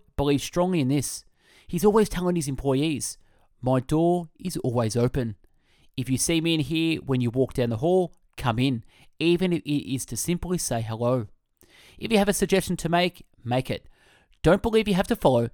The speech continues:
the organisational lines." Two point three,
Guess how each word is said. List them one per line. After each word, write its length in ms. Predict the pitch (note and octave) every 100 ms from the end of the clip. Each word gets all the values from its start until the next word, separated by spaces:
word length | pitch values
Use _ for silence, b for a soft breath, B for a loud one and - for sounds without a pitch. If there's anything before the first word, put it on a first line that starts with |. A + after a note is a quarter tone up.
| -
the 120 | F3+
organisational 760 | F#3 D3+ C#3+ C3 A#2+ A#2 - A#2
lines." 500 | A#2 A#2+ A#2 - - _ _ _ _ _ _ _ _ _ _ _ -
Two 140 | A3
point 240 | - D#3
three, 320 | - C3+ A#2